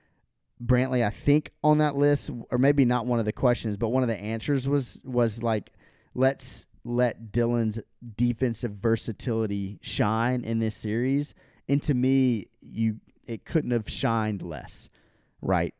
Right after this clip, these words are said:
So to me, it's like, not only did he hurt you offensively, but he didn't provide, in my eyes,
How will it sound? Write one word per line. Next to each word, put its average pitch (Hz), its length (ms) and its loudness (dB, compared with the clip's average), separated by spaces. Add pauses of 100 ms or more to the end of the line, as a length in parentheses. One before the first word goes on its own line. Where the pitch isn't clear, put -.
(140)
So 135 220 6
to - 140 4
me, 147 240 8
it's 127 180 -2
like, 117 300 -4
not 135 200 -4
only 139 280 0
did 127 160 -2
he 120 160 -2
hurt 113 220 -4
you 113 180 0
offensively, 127 580 -2
but 117 160 -2
he 110 80 -2
didn't 123 380 -2
provide, 104 680 0 (280)
in 175 140 2
my 175 260 6
eyes, 104 360 0